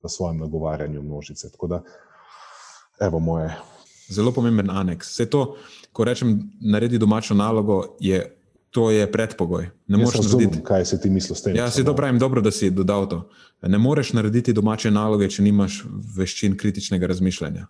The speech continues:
Speaker 2: Enostavno ne moreš je, ker boš naredil samo še slabše. Še bolj boš zašel iz smeri. Tako to je predpogoj. Okej, super. Matjaž, a nas boš pripeljal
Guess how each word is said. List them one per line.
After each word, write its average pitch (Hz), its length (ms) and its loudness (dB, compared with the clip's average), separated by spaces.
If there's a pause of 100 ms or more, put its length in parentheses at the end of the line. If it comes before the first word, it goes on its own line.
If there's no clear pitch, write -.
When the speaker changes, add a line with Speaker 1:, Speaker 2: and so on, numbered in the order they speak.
Speaker 2:
Enostavno 98 460 0
ne 95 100 2
moreš 95 320 0
je, 78 80 -6 (240)
ker 90 140 -4
boš 95 220 -2 (280)
naredil 107 320 2
samo 110 240 2
še 104 120 -6
slabše. - 480 -6 (420)
Še - 180 -2
bolj 110 240 2
boš 104 220 2
zašel 92 360 0
iz 90 160 -2
smeri. 87 340 -2 (540)
Tako 101 100 -6
to 98 100 -4
je 90 80 0
predpogoj. 87 500 -2 (1120)
Okej, 123 200 -2
super. 123 260 0 (320)
Matjaž, 135 440 -2 (640)
a 104 80 0
nas 101 160 2
boš 92 140 -4
pripeljal 101 520 0